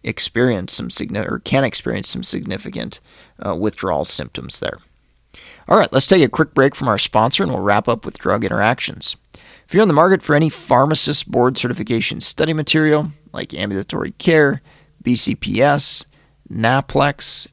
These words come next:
B C M T M S, or the geriatric exam, go check out meded one oh one dot com slash store, S T O R E. We've got a great list of resources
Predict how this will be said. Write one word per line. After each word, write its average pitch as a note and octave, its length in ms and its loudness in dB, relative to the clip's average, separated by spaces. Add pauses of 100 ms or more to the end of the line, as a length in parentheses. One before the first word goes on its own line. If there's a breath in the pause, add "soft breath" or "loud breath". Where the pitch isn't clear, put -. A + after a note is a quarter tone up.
(140)
B C#3+ 200 6
C C3+ 240 2
M C3 160 -2
T B2 160 0
M B2 120 0
S, A#2+ 300 0
or - 80 -6
the - 80 -8
geriatric A2+ 760 0
exam, B2+ 500 -4 (440 loud breath)
go G#3 140 4
check E3 260 2
out B2+ 160 4
meded A#2+ 300 4
one A#2 140 0
oh A2+ 40 -2
one A2 180 -2
dot E2+ 200 -2
com A#2+ 460 -6
slash - 680 -4
store, B2 460 0
S A#2 160 0
T - 180 -2
O G2+ 100 -2
R G2+ 180 0
E. A#2+ 140 0 (120)
We've - 460 -20
got C3+ 120 2
a A#2+ 60 2
great C3 420 2
list C3+ 240 4
of B2 140 -4
resources A#2+ 720 -2